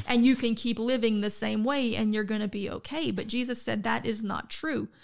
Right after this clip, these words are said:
He says, "Enter ye in at the strait gate, for wide is the gate, and broad is the way that leadeth to destruction, and many there be which go therein at. But strait is the gate, and narrow is the way which leadeth unto life, and few there be that find it.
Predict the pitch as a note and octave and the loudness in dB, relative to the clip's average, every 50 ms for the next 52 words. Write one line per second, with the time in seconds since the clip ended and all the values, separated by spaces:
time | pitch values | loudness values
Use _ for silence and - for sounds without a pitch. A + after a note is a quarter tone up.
0 | - - - - - - C4 A#3 - - A#3+ A3+ A3 G#3+ - - C4 D#4 D#4 - | -20 -18 -18 -12 -2 0 0 2 2 2 2 2 2 0 0 0 0 0 0 0
1 | - D#4+ C#4+ A#3+ A3+ A#3+ A#3 - B3+ C#4+ D4 C4 A#3 - - - A3+ - - - | 0 2 2 4 4 2 2 2 0 0 2 2 2 0 0 -2 -2 -2 -2 -2
2 | - A3 A3 G#3+ - G#3 B3+ C#4 C#4+ B3+ - - - A#3+ A3+ G#3+ G3 A3 A3+ A#3+ | -2 -2 -2 -2 -2 -2 -2 0 0 -2 -2 -2 0 0 2 2 2 0 0 0
3 | D#4 F#4+ G#4 G4 E4+ C#4+ C4 A3 A3+ A3+ F#3+ A3+ A3 A3 G#3+ - - A3+ A3+ A3+ | 2 2 2 2 2 2 2 4 4 4 4 4 4 2 2 2 0 2 2 2
4 | G#3 A#3 B3 C#4 F4 G4 G4+ E4+ C4+ C4 G3+ A3+ G#3+ G#3+ G#3+ G#3+ G#3 A3 A3 - | 4 2 2 2 2 2 2 2 0 2 2 4 4 4 4 4 4 2 2 2
5 | A3+ A#3 A3+ G#3+ A3 G#3+ - - A#3+ G#3+ F#3 A3 - - - D4 E4+ E4+ - - | 2 2 2 2 2 0 -2 -4 -4 -4 -2 -4 -4 -2 -2 -2 -2 -2 0 0
6 | A#3 A3+ - - A#3+ A3+ A3 A3 A3 B3+ D#4+ F#4 G#4 F#4+ E4 A#3 A3 G#3 G#3 G#3 | 0 0 2 2 4 4 4 4 4 2 0 0 0 0 0 2 2 2 2 0
7 | F#3 - F3+ F3 F#3 - - _ _ - - - - - - B3+ C4 - A3+ G#3+ | 0 -2 -4 -6 -6 -8 -12 _ _ -20 -20 -20 -16 -4 0 2 2 2 4 4
8 | A3+ A3+ A3 G#3 G3 A3 G#3+ G#3 G#3 - A3 G#3 G#3+ A3 - - D4 B3+ - - | 6 6 6 6 4 4 4 2 2 2 2 2 2 2 2 2 2 2 0 -2
9 | - - - _ - - - - - A3 A#3+ A3+ G#3+ - - - - - - C#4 | -4 -10 -16 _ -18 -18 -6 0 4 4 6 6 4 4 2 0 0 0 2 2
10 | E4+ G4 G4+ - - C4 A#3 A#3 A#3 A3 G3 F#3 G#3 G#3 G#3 G#3+ - - A#3 A3 | 2 2 2 2 0 0 0 2 0 0 0 2 2 0 0 0 0 2 4 6
11 | A3 A3 A3+ B3+ D4+ F4 F#4 F4+ E4+ - - A3 G#3 F#3+ G#3 G3+ G3 G3+ G3+ G3+ | 6 6 6 4 4 2 2 2 2 2 0 0 0 0 0 0 0 0 0 0
12 | G#3 G#3 G3+ - A#3 A3+ B3 A#3+ A#3 G#3+ A3 - G#3+ G#3+ - A#3 G3+ G3+ G#3+ C4 | 2 0 0 0 0 0 2 2 2 2 2 2 0 0 0 0 -2 -2 0 0
13 | D#4 D4 A3+ A3 A3 - - A#3 A3+ A3 A3 - - - - - D4+ F4+ F#4 D#4+ | 2 2 2 0 -2 -2 0 2 2 2 2 0 -4 -8 -2 0 2 2 4 2
14 | A3+ A3 G#3 G3+ G3+ F3+ F#3+ F#3+ F#3+ E3+ G3+ - - - - C#4+ D#4 D4+ A#3+ G3 | 2 2 0 0 -2 -2 -2 -4 -2 -2 -4 -6 -4 0 2 2 4 4 4 2
15 | D#3 B2 - - - | 2 -2 -4 -6 -10